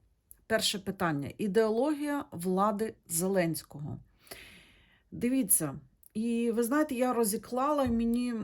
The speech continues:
ну, в принципі, для мене тут нічого нового немає. Е, для декого, можливо, щось і нове, але я знаю, що на моєму каналі вже просвітлені люди, вже знають, куди йде влада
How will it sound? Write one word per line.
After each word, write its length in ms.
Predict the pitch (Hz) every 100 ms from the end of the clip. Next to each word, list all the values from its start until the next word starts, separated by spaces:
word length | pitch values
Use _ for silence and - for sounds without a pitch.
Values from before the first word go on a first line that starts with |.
| -
ну, 200 | 226 277
в 120 | 277
принципі, 600 | - 285 320 311 240 277
для 200 | 175 240
мене 280 | 240 320 302
тут 240 | 254 247
нічого 420 | 220 190 233 226
нового 420 | 226 190 196 196 190
немає. 480 | 185 165 120 - - _ _ _ _ _ _ _ _ _ - - - - - _ -
Е, 400 | 185 185 185 175 - -
для 260 | 190 175 269
декого, 540 | 214 349 349 269 220
можливо, 480 | 214 214 196 240 208
щось 320 | 190 208 190
і 60 | 185
нове, 400 | 180 175 277 359
але 220 | - 240 247
я 160 | 262
знаю, 280 | 247 262 254
що 180 | - 247
на 100 | 226
моєму 420 | 226 214 220 202
каналі 440 | 233 233 269 294
вже 600 | 254 196 214 233 226 214 202
просвітлені 760 | - 220 220 220 196 185 185 185
люди, 340 | 196 311 285
вже 420 | 233 175 214 220 196
знають, 500 | 180 214 226 208 190
куди 360 | - 196 208 190
йде 240 | 170 185
влада 520 | 165 208 254 277 285